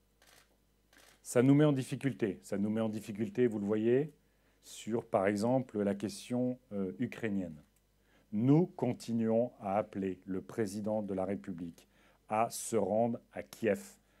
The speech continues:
avec ses collègues européens. Nous devons soutenir la démocratie et l'intégrité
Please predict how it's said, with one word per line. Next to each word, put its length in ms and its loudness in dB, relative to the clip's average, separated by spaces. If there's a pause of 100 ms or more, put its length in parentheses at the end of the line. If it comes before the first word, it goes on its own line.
(140)
avec 320 0
ses 220 -6
collègues 520 0 (220)
européens. 560 0 (560)
Nous 300 6
devons 380 4
soutenir 680 -4 (280)
la 380 4
démocratie 920 -2
et 80 -4
l'intégrité 960 -2